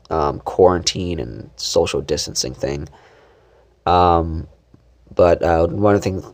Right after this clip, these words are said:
the things that we like enjoying to do is, like, is we like going for drives. Um, the things that we love to do, um, is just, um, going for drives. And I know that we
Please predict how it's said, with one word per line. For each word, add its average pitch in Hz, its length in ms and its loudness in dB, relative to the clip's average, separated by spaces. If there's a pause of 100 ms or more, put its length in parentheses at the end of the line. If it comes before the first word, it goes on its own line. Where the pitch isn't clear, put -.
the 117 100 4
things 120 220 2
that 123 60 6
we 101 80 8
like 95 320 4
enjoying 104 500 2
to 87 80 -2
do 82 160 -2
is, 82 80 -4
like, 76 140 -4
is - 240 -4
we 92 100 -2
like 95 240 6
going 92 200 0
for 90 120 -4
drives. 69 640 -2 (100)
Um, 67 480 -2 (540)
the - 80 -14
things 101 300 0
that 95 100 4
we 87 80 4
love 90 520 2
to - 100 -8
do, 82 520 0 (800)
um, 85 540 4
is 78 580 0
just, - 400 -2 (600)
um, 82 400 -6
going 98 240 4
for 90 180 2
drives. 87 460 4
And 87 100 -2
I 90 60 0
know 95 480 4
that 90 420 4 (300)
we 85 680 -2